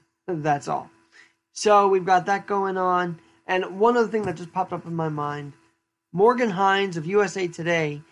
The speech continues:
actually wrote an article about the city saying, much like I did in medium dot com, that, um, that the city is not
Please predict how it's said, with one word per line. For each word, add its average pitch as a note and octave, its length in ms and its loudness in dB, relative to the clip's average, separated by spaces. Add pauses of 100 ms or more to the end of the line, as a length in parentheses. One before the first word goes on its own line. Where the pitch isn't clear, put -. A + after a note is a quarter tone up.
(280)
actually G#3 440 -2
wrote F#3 300 -2
an F3 120 -6
article E3 560 -4 (360)
about F3+ 380 4
the E3+ 80 -12
city F#3 340 0
saying, F3+ 480 -2
much G#3+ 300 -4
like B3+ 160 0
I G3+ 140 6
did E3+ 200 -4
in D3+ 140 -4
medium F#3 360 -4
dot D#3+ 260 -2
com, D#3+ 380 -2 (520)
that, E3+ 280 4
um, D3+ 420 0 (4000)
that F3 160 -4
the F3+ 100 -2
city A3 300 0
is E3 160 -2
not F3+ 320 0